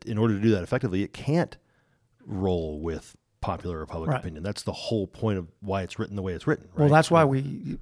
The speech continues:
Speaker 2: exactly, that's why we have a <laughs> judicial branch,
Speaker 1: Right.
Speaker 2: actually, and that's why in the, in the jury instructions in the state of North Carolina, the,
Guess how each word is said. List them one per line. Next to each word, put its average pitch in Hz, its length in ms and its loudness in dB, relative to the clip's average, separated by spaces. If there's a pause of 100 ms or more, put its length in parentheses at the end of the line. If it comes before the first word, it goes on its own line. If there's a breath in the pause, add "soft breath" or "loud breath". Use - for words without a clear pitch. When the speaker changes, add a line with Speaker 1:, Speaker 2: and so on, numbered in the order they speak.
Speaker 2:
exactly, 113 420 -4
that's 127 180 0
why 139 140 4
we 127 160 2
have 190 300 0
a 123 40 0
<laughs> 110 120 -8
judicial 139 340 -2
branch, 120 300 -4
Speaker 1:
Right. 139 100 8
Speaker 2:
actually, 120 240 0
and 123 80 -2
that's 135 160 -4
why 127 300 2 (500 soft breath)
in 185 180 2
the, 131 200 2
in 135 120 2
the 120 80 2
jury 143 240 4
instructions 120 600 -2 (340 soft breath)
in - 80 -10
the 135 60 2
state 131 200 0
of 120 80 2
North 120 180 0
Carolina, 131 440 0
the, 107 120 -6